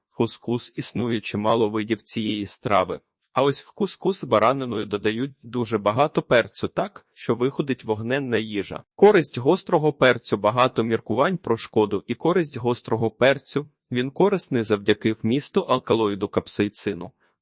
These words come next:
Пекучий перець здатний очистити судини, нормалізувати тиск,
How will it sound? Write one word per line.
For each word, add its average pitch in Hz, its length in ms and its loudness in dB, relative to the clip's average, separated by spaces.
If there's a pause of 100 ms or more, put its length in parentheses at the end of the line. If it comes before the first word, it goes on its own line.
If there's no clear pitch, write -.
(100)
Пекучий 202 460 2
перець 160 360 2
здатний 110 440 2
очистити - 680 -6
судини, 123 580 -4 (120)
нормалізувати 117 880 2
тиск, - 460 -8